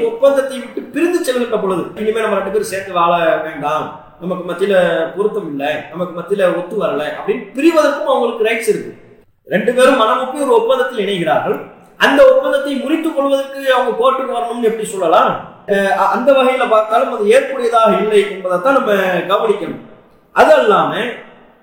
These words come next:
நீதிமன்றத்துக்கு வந்துதான் தீர்ப்பு சொல்லணும் என்பது முஸ்லிம்களுக்கு சொல்லப்பட்டிருக்கிற சட்டமே இல்லையே.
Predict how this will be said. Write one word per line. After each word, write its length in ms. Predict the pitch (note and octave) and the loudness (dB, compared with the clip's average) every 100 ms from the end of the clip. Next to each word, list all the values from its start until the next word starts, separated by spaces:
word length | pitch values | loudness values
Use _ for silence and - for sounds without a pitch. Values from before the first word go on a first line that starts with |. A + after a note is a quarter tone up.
| _ - | _ -4
நீதிமன்றத்துக்கு 760 | G3+ D#4+ D#4+ D#4 C#4+ C#4+ C#4 B3+ | 0 0 0 -2 -2 -6 -8 -6
வந்துதான் 420 | B3+ C4+ C#4 C#4+ | -4 -2 0 -2
தீர்ப்பு 300 | C4+ C#4 C4 | -6 -12 -8
சொல்லணும் 400 | - A3+ A#3+ A#3 | -2 0 0 -4
என்பது 320 | F#3+ D#3+ E3 F#3 G3+ | -6 -4 -4 -4 -6
முஸ்லிம்களுக்கு 580 | G#3+ D4+ D4 C#4+ C4+ | -4 -4 -4 -6 -4
சொல்லப்பட்டிருக்கிற 500 | A#3+ B3+ B3 - A3+ | -2 -2 -2 -6 -6
சட்டமே 380 | F3+ F#3+ A3+ A#3+ | -6 -6 -4 0
இல்லையே. 340 | G3+ D#3+ F3+ | 0 0 -2